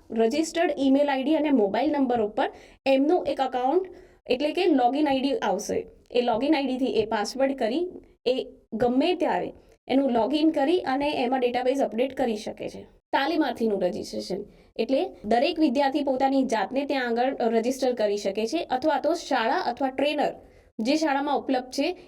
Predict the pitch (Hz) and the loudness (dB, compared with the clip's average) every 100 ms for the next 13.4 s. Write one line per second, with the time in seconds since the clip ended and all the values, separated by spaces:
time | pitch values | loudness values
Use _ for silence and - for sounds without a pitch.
0 | - 302 269 - - - _ _ - 269 | -6 -2 0 -2 -10 -20 _ _ -2 0
1 | 285 349 311 285 302 285 294 262 262 240 | 2 2 2 0 0 0 0 0 0 0
2 | 214 - 233 359 - - _ _ - 254 | -2 -2 -2 -2 -6 -20 _ _ -2 0
3 | 302 302 285 302 285 226 214 220 208 208 | 0 0 0 0 0 0 -2 -2 -2 -2
4 | - - - 196 240 233 214 220 269 - | -2 -6 -4 -2 0 0 2 0 -2 -8
5 | - _ 269 277 320 302 285 285 285 240 | -20 _ -2 2 2 2 0 -2 -2 -2
6 | 233 240 226 196 202 196 185 - 240 233 | -2 0 -2 0 -2 -2 -4 -2 0 0
7 | 226 226 202 226 208 208 196 214 269 - | 0 0 0 2 2 0 -2 -4 -4 -8
8 | - _ - 220 208 220 240 254 208 233 | -20 _ -2 -2 0 0 0 -4 0 0
9 | 226 277 269 208 196 - - 240 254 220 | 2 -4 -4 0 0 -2 -4 0 0 0
10 | 220 214 233 226 233 - - - 269 294 | -2 -2 0 -2 -4 -10 -18 -2 0 2
11 | 233 214 226 285 302 302 269 285 247 208 | 2 0 0 0 2 4 2 0 0 0
12 | 226 233 269 311 269 202 220 269 330 330 | 0 -2 2 4 2 2 2 2 2 2
13 | 285 233 202 180 | 2 0 -2 -2